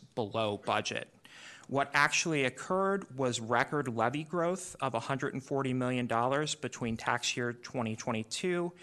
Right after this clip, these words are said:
and twenty twenty-three, and that is why computer equipment is now on track for all intents and purposes to meet budget. Um, this information was not clear until about the third week of April. The Commissioner of the Revenue's office worked with us as quickly as they could to get those,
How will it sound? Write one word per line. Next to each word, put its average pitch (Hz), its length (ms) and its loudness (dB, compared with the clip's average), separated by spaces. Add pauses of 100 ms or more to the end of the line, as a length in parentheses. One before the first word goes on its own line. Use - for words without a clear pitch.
(220)
and 123 180 0
twenty 117 300 0
twenty-three, 120 1160 -2 (260)
and 120 200 0
that 135 220 6
is 139 160 0
why 127 220 4
computer 120 640 -2 (600)
equipment 123 420 -2
is 113 180 0
now 117 300 2
on 113 220 0
track 117 320 2
for 120 160 2
all 120 140 4
intents 113 360 -2
and 110 100 -6
purposes 110 640 -2 (280)
to 127 120 -2
meet 113 360 -2
budget. 110 360 0 (640)
Um, 107 460 2 (1400)
this 143 320 2
information 135 720 0
was 120 160 0
not 120 320 0
clear 127 420 0
until 123 320 0
about 113 320 2
the 117 80 0
third 135 300 0
week 120 180 -2
of 110 120 -6
April. 127 460 2
The 110 120 -2
Commissioner 123 340 -4
of 113 60 -6
the 113 60 -4
Revenue's 117 400 -2
office 113 460 -2
worked 120 220 -4
with 113 140 -6
us 120 180 2
as 117 100 -2
quickly - 360 -6
as 101 100 -6
they 104 140 -8
could 120 340 -2
to - 100 -8
get 110 200 -2
those, 107 400 -2